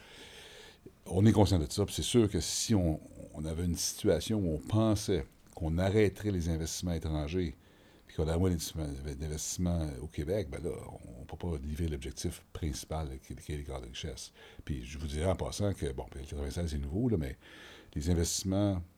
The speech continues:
directs étrangers du Québec, depuis que la caq est au pouvoir, on oublie par rapport à ce qui était avant.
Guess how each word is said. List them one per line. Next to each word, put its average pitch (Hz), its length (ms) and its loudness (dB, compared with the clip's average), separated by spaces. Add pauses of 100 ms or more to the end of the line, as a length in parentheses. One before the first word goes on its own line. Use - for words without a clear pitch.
directs 87 400 0
étrangers 78 640 -2 (200)
du 80 240 -6
Québec, 82 440 0 (120)
depuis 76 260 -12
que - 120 -10
la 71 60 -6
caq 82 300 -4
est 76 100 -10
au 65 200 -8 (200)
pouvoir, 80 500 -6 (680)
on 69 140 -6
oublie 65 240 -8 (300)
par 64 100 -8
rapport 62 160 -10
à - 0 -
ce - 60 -10
qui 60 120 -10
était 57 80 -8
avant. 62 200 -10